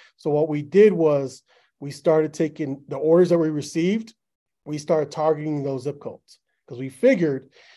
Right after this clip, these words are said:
you know, if we got that one person, now if that ad pops up in there, we could possibly get a testimonial or referral that, you know, obviously goes a long way, right? Um,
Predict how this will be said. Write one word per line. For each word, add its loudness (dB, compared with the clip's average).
you -4
know, 0
if -12
we -10
got -2
that -4
one 6
person, 0
now 0
if -2
that -2
ad -2
pops -4
up -2
in -4
there, 6
we -12
could -14
possibly -6
get -6
a -10
testimonial 2
or -8
referral 2
that, -10
you -4
know, -2
obviously -2
goes -8
a -10
long -2
way, -2
right? 0
Um, -2